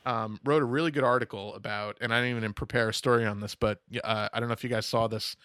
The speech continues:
bullshit, uh, W A B E News, whatever it is, wrote this article about how,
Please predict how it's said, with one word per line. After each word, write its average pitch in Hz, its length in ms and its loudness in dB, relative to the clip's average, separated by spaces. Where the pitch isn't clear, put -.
bullshit, 131 800 2
uh, 110 240 -2
W 120 380 2
A 117 140 8
B 113 440 -4
E 110 40 -6
News, 110 420 -4
whatever 117 320 2
it 95 60 -4
is, 101 280 -8
wrote 113 240 0
this 117 160 -8
article 113 400 0
about 107 280 -6
how, 104 380 -6